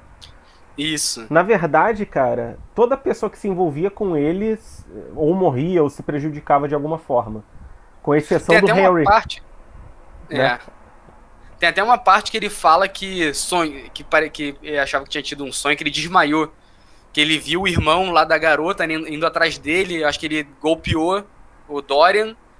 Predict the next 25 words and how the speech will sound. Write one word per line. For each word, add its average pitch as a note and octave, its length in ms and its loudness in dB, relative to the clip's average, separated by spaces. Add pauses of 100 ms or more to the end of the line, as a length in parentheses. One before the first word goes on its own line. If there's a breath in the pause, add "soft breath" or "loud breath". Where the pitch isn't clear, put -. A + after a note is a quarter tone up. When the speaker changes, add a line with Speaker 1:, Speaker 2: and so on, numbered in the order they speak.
(460)
Speaker 1:
Aí, E3 100 0
tipo F3+ 160 0
assim, G3 180 2
eu E3 60 0
pensei, E3+ 440 0
eu D#3+ 120 -8
pensei D#3 220 -6
assim, D3+ 140 -6
essa D#3+ 180 0
é - 20 0
a F#3+ 40 -2
parte F3 260 0
não F3+ 100 -8
que F3+ 100 -12
mostra D#3+ 240 -2
que E3+ 60 -8
ele E3 80 -2
é - 20 -4
imortal, F3 520 0
porque C#3+ 220 -10
eu C#3 40 2
acho C#3 100 -6
que - 40 -12
o C#3+ 60 -14
cara D3 340 0